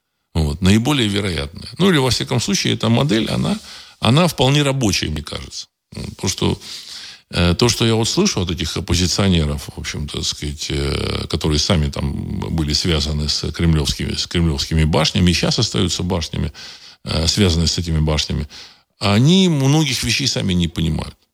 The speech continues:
Соответственно, их не информируют. То есть, как это выстроено. Вот. Но они, э, готовятся сносить вот эту гла-, главную башню. Может быть, не сносить, но, в общем, покачать.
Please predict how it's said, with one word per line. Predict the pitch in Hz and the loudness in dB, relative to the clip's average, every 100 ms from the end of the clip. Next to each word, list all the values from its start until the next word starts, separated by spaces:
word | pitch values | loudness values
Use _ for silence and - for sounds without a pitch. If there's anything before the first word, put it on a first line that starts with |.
| _ _ | _ _
Соответственно, | - 113 104 160 - 107 - | 0 0 2 0 0 -4 -6
их | - 151 - | 0 0 2
не | 117 120 | 2 2
информируют. | 110 117 113 107 87 85 - - _ _ _ - | 2 0 0 0 -2 -4 -8 -16 _ _ _ -4
То | 85 | -2
есть, | - | 0
как | 120 117 | -2 -2
это | - 87 | -6 -2
выстроено. | 87 90 - - - 92 - | 0 0 -2 -6 -8 -10 -10
Вот. | - - - - - - | -6 -6 -8 -20 -10 2
Но | 107 | 4
они, | 151 233 226 | 4 2 0
э, | 123 107 82 90 92 | -4 -6 -6 -8 -6
готовятся | 95 123 - 190 156 - 107 | 0 0 4 2 2 -2 -2
сносить | - 117 120 - - 76 - _ _ _ _ _ _ _ _ _ _ | -2 0 0 0 -4 -8 -14 _ _ _ _ _ _ _ _ _ _
вот | 98 90 | -2 -2
эту | 85 85 | -2 -4
гла-, | 87 85 80 | -2 -2 -4
главную | 92 87 80 78 | -2 -2 0 -2
башню. | 76 76 - 98 | -4 -6 -2 2
Может | 180 143 | 2 2
быть, | 120 110 | -2 -2
не | |
сносить, | 104 - 104 - 87 - | -2 0 -2 0 -4 0
но, | 101 | 0
в | 101 | 0
общем, | - 90 | 0 -2
покачать. | - 92 98 - 82 76 - | -4 -4 -2 0 0 -2 -8